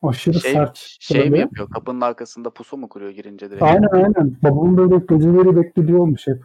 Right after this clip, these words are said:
Speaker 1: "Gelsin de bir çakayım şuna." şeyle, sopayla.
Speaker 2: Çok iyi abi.
Speaker 1: Öyle,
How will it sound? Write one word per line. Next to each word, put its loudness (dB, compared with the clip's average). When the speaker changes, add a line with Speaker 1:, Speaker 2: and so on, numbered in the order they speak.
Speaker 1:
"Gelsin 0
de 0
bir -2
çakayım -2
şuna." -4
şeyle, -2
sopayla. -2
Speaker 2:
Çok -8
iyi -6
abi. -12
Speaker 1:
Öyle, 4